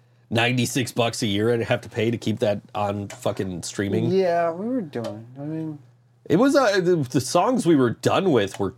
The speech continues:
Speaker 1: good.
Speaker 2: Yeah.
Speaker 1: Just, you know, we, if we don't have to play 'em, we're not gonna play 'em,
Speaker 2: True.
Speaker 1: so.
Speaker 2: John, if you could be, uh, s-, s-, no, I got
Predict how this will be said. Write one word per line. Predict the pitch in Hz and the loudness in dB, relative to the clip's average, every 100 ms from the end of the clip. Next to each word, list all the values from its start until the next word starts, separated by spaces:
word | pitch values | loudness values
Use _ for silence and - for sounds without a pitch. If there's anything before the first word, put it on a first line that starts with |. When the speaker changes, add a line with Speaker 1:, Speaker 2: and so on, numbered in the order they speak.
| _ | _
Speaker 1:
good. | 104 127 101 98 113 | 0 2 2 2 -4
Speaker 2:
Yeah. | 151 160 127 120 113 - _ _ _ _ - | -2 2 2 0 -8 -14 _ _ _ _ -6
Speaker 1:
Just, | 98 101 - - _ _ _ - | 0 0 0 -10 _ _ _ -4
you | 98 95 | 0 0
know, | 92 | 0
we, | 107 110 | 0 0
if | 113 110 | 0 0
we | 135 | 2
don't | 123 127 | 4 2
have | 127 120 | 2 -2
to | - | -4
play | - 117 131 | -2 0 2
'em, | |
we're | 117 | 2
not | 113 104 98 | -2 -2 0
gonna | 120 113 | 2 0
play | 82 123 117 | -2 -2 -2
'em, | 85 90 | -4 -8
Speaker 2:
True. | 110 | -2
Speaker 1:
so. | 107 95 92 _ _ _ _ _ _ _ _ _ _ _ _ _ _ _ _ _ _ _ _ _ | 0 -2 -6 _ _ _ _ _ _ _ _ _ _ _ _ _ _ _ _ _ _ _ _ _
Speaker 2:
John, | 123 123 127 | 0 2 2
if | 123 113 - | -2 -8 -6
you | 123 127 | -4 -4
could | 127 - 120 113 | -6 -4 -4 -4
be, | 117 113 113 113 113 _ _ _ _ _ _ _ _ _ _ _ _ _ _ | -4 -2 -2 -6 -10 _ _ _ _ _ _ _ _ _ _ _ _ _ _
uh, | - 107 107 101 101 | -8 -4 -4 -4 -8
s-, | - - - - - _ _ | -14 -20 -20 -20 -20 _ _
s-, | _ _ _ _ _ _ _ _ _ _ _ _ _ _ _ _ | _ _ _ _ _ _ _ _ _ _ _ _ _ _ _ _
no, | 117 - | -14 -12
I | - | -10
got | 120 | -10